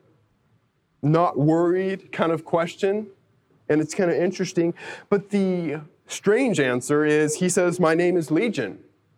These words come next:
And you're like, "Okay, well, like, his name is Legion." But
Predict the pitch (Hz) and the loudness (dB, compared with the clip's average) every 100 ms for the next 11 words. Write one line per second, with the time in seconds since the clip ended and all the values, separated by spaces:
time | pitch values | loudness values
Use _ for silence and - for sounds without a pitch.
0 | _ _ _ _ - 143 143 135 131 151 | _ _ _ _ -2 2 2 2 0 -2
1 | 147 151 120 104 117 - 107 120 117 110 | -2 -2 -4 -2 -4 -4 -4 -2 -2 0
2 | 131 147 143 175 | 0 0 0 0